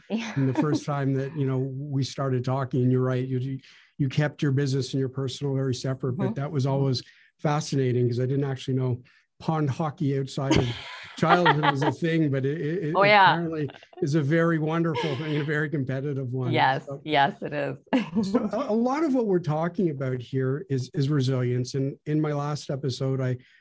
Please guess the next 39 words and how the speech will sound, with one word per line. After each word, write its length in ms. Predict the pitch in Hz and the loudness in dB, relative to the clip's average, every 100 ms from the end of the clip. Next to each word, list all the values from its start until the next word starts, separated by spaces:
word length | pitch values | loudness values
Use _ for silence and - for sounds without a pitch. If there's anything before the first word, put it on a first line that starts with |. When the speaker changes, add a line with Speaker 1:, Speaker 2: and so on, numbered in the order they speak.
| _ | _
Speaker 2:
spoke 360 | - 160 139 165 | -4 -2 0 0
with, 180 | 147 135 147 - - | 2 2 0 -6 -4
I 140 | 135 | -2
spoke 340 | 123 - 143 135 | -2 -2 -6 -2
to 120 | 143 | 0
Bailey 320 | 127 131 135 131 | 2 2 0 -2
Parnell 520 | 135 131 131 135 131 | -2 -2 0 -2 0
and 100 | 131 | 0
Yves 200 | 131 - | -2 -4
Sassichin, 720 | 131 117 127 - 135 127 127 - - _ _ | -6 -4 -4 -2 -2 0 -2 -8 -20 _ _
um, 220 | 135 135 170 | -2 0 0
about 260 | 131 151 | -2 0
resilience 600 | 143 123 143 143 139 131 | 0 0 0 0 0 -2
and 100 | 135 | -2
well-being. 640 | 131 127 120 123 127 120 113 | 0 -2 -2 0 0 -2 -4
Speaker 1:
Mm-hmm. 520 | - - _ _ 185 | -10 -20 _ _ -4
Speaker 2:
And 80 | 180 | -2
I 80 | 190 | -2
asked 300 | 226 269 - | -4 -6 -2
them, 260 | 339 254 | 0 0
um, 440 | 196 180 170 156 - _ _ _ | 0 0 0 -2 -4 _ _ _
the 80 | - | -8
same 240 | - 180 | -2 -2
question 460 | 175 175 170 170 165 | -2 -4 -4 -2 -2
that 100 | 147 | -2
I'd 140 | 143 | -4
like 180 | 143 139 | -4 -4
to 80 | 156 | -4
ask 300 | 139 131 - | -4 -6 -4
you 140 | 151 | 0
now 240 | 165 131 131 | 0 0 -2
is, 140 | 127 - - _ | -2 -8 -20 _
what, 160 | 196 247 | -4 -2
what 160 | 190 269 | -2 0
does 200 | 339 - | -2 0
resilience 600 | 220 170 190 190 175 156 | 0 2 2 2 0 -2
mean 220 | 147 185 | -2 -2
to 140 | - 185 | -4 -4
you? 240 | 113 | -4